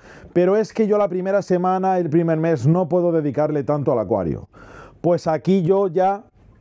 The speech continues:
me voy a la tienda, al apartado de donde tenemos los sustratos, y ya te empiezo a asesorar sobre otros que no llevan tanta carga nutricional.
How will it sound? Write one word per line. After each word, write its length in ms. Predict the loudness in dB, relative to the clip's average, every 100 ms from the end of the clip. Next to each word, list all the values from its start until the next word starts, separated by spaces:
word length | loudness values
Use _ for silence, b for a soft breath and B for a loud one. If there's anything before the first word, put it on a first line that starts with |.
| -4
me 160 | 0 2
voy 420 | 2 0 -4 -12 -14 -4
a 100 | -2
la 160 | 0 0
tienda, 480 | 0 0 0 -2 -4
al 160 | -2 -2
apartado 520 | -2 -2 -2 -2 -2
de 340 | -2 -4 -10 _ _ -4
donde 200 | -2 0
tenemos 400 | 0 0 0 -2
los 180 | -2 -2
sustratos, 800 | -2 0 0 0 0 -2 -6 -20 B B B B B B 0
y 160 | 2
ya 240 | 2 0 0
te 80 | 0
empiezo 260 | 0 0
a 40 | -2
asesorar 460 | -2 0 0 0
sobre 480 | 0 0 2 0 -4 -4
otros 460 | -2 0 0 0
que 100 | 0
no 120 | 0 2
llevan 320 | 0 -2 -2
tanta 320 | -2 0 -2
carga 340 | 0 -2 -2 -2
nutricional. 720 | 0 0 2 0 0 -2